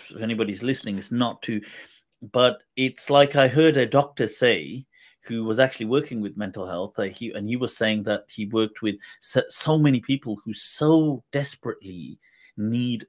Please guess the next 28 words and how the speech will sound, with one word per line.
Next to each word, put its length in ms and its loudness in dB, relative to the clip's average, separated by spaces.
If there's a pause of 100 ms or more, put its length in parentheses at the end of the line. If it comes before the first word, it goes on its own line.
all 500 -2
the 200 -4
help 520 2
in 120 -4
the 80 -4
world 320 0
that 100 -8
can 140 -10
be 80 -12
given 260 -4
to 100 -14
them, 200 -10 (500)
and 220 0
their 260 4 (300)
r-, 380 -8
resources 880 -4
are 100 -2
so 200 -2
restricted 680 -4
because 420 -4 (360)
they 140 6
can 200 -2
only 240 4
see 280 -4
this 220 -4
child, 380 -2
let's 340 -6
say, 420 0